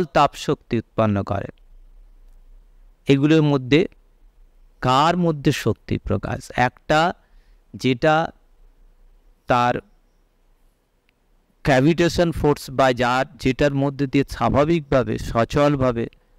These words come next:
যেটা ফোর্সের সপক্ষে যাচ্ছে, সেইটা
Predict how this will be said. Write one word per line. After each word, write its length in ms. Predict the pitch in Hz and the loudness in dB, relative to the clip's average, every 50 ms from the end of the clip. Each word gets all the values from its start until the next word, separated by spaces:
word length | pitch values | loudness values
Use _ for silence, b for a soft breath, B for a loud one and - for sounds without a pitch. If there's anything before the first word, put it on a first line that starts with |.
| _ _ _ _ | _ _ _ _
যেটা 260 | 120 110 117 - 127 123 - - _ _ _ _ _ _ _ _ _ _ _ - - - - | -4 -4 0 0 0 0 0 -4 _ _ _ _ _ _ _ _ _ _ _ -16 -14 -10 -4
ফোর্সের 580 | - - 147 160 165 - - - 185 190 190 185 - - _ _ _ _ _ _ _ _ _ - | 0 2 2 2 2 0 0 0 2 4 4 2 0 -4 _ _ _ _ _ _ _ _ _ -14
সপক্ষে 800 | - - - 135 135 - 185 180 170 - _ - - - 170 127 | -8 -2 0 0 0 2 2 0 0 0 _ -4 0 2 2 2
যাচ্ছে, 420 | 107 98 - - _ _ - - - _ _ _ _ _ - | 2 -2 -4 -8 _ _ -20 -20 -20 _ _ _ _ _ -20
সেইটা 460 | - - 123 127 139 131 - 180 185 | -6 -2 2 2 2 2 4 4 4